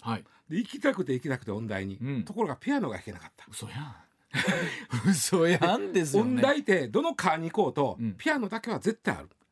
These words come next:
Speaker 1: あー、そうね。もう必須中の必須なんですね。
Speaker 2: もう必須中の必須。
Speaker 1: うん。
Speaker 2: あと、その、いろんなね、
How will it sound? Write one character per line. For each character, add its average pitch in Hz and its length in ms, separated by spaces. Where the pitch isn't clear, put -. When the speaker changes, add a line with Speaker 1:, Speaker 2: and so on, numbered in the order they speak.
Speaker 1:
あ - 680
ー、 - 0
そ - 220
う 87 40
ね。 - 40
も 143 80
う - 100
必 - 380
須 302 40
中 285 200
の 254 100
必 247 300
須 - 20
な 180 100
ん - 20
で 285 60
す 277 220
ね。 - 0
Speaker 2:
も 302 60
う - 20
必 262 60
須 226 40
中 247 140
の 202 100
必 165 300
須。 - 100
Speaker 1:
う 120 80
ん。 113 140
Speaker 2:
あ 214 80
と、 269 160
そ 247 80
の、 214 160
い 185 100
ろ 202 120
ん 165 40
な 131 60
ね、 254 220